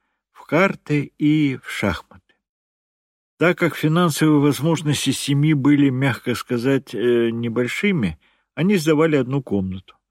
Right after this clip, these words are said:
Там многие годы жила семья Черняховских. Миша был скрипачом и работал в Большом симфоническом оркестре радио и телевидения. А Сима, его жена, была пианисткой и работала в институте имени Гнесиных.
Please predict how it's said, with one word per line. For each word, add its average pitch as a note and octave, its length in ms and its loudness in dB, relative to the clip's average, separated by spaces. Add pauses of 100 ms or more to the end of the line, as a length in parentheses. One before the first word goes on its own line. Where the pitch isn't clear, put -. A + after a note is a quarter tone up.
(600)
Там F#3 180 2
многие D3 460 2
годы D#3 340 2
жила C#3 280 2
семья C#3 380 -2
Черняховских. A#2 920 -6 (180)
Миша D#3 400 0
был C#3 200 2
скрипачом C#3 880 -2
и B2 40 0
работал D3 480 0
в G#2 80 -4
Большом C#3 420 0
симфоническом C3+ 960 -4
оркестре C3 680 -2
радио B2+ 360 -2
и A#2+ 80 -2
телевидения. B2 760 -4 (720)
А B2+ 140 0
Сима, F3+ 440 0
его G#2+ 220 2
жена, F#2+ 480 -2 (480)
была F3+ 300 2
пианисткой C#3+ 720 -2
и - 120 -8
работала D#3 480 -2
в C3 100 -2
институте B2+ 640 -4
имени A#2 260 -8
Гнесиных. F#2+ 760 -10